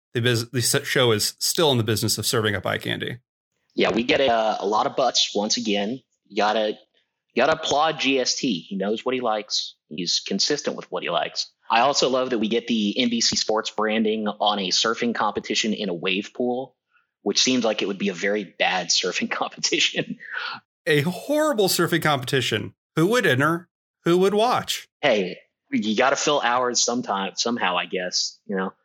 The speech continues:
Speaker 2: there's only so many Premier League games that N B C Sports can put on.
Speaker 1: This almost feels like something that the Ocho would air on their dipshit sports day.
Speaker 2: I mean, it's not gonna hold a candle to Slippery Stairs, but, uh, you know,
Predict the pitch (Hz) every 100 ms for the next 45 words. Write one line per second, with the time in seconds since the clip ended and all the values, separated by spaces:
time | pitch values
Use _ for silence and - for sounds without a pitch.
0 | _ 104 104 131 120 131 120 110 120 113
1 | 120 104 95 104 104 95 104 104 95 -
2 | 117 - - 107 - 92 107 95 95 95
3 | _ _ _ _ - 151 - 175 190 175
4 | 165 160 135 - 139 135 127 120 - 127
5 | 139 135 - 120 110 110 110 101 104 110
6 | 113 110 107 - 131 131 - 127 - 123
7 | 120 120 - 107 120 127 127 131 123 127
8 | - 120 147 139 143 127 120 123 113 123
9 | 120 123 - 104 - 117 127 123 - 123
10 | 135 151 - _ _ _ _ _ 107 107
11 | 101 95 92 85 - 139 95 87